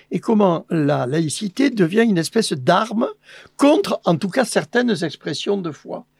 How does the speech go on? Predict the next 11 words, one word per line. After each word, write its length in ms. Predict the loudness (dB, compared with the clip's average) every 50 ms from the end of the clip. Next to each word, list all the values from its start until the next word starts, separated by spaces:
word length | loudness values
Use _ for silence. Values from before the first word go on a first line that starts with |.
| _ -20 _ -6
Et 80 | -4 -2
je 100 | -2 -2
termine 460 | -2 -4 -4 -4 -4 -4 -4 -4 -6
pour 260 | -8 -10 -12 -12 -10
dire, 380 | -10 -8 -6 -6 -6 -6 -8 -12 -18 -20 -20 -20 _ _
c'est 240 | -10 -8 -8 -8 -8
plus 500 | _ -8 -4 0 2 2 2 2 0 -2
embêtant, 640 | -2 0 -2 -4 -4 -4 -6 -6 -6 -6 -6 -8 -10
euh, 120 | -12 -16 -16 -14
que 120 | -14 -14
ça. 300 | -12 -8 -6 -6 -8